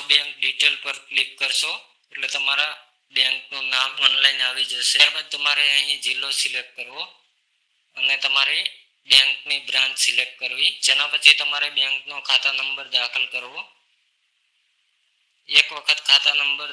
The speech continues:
દાખલ કર્યા બાદ તમારે કન્ફર્મ બેંક ખાતા નંબર દાખલ કરવો. તેના પછી તમારું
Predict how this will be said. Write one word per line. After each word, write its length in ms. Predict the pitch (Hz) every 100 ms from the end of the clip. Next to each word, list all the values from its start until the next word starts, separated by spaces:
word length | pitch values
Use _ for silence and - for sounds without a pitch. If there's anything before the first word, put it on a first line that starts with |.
| 139
દાખલ 260 | 135 147 143
કર્યા 280 | 131 135 135
બાદ 120 | 156 -
તમારે 320 | 131 139 139 135
કન્ફર્મ 420 | 139 131 - 143 139 135
બેંક 180 | 135 131 127
ખાતા 260 | 127 131 127
નંબર 280 | 127 127 123 123
દાખલ 260 | - 127 127
કરવો. 220 | 120 127 -
તેના 240 | 147 147
પછી 260 | 151 151 143
તમારું 360 | 143 143 151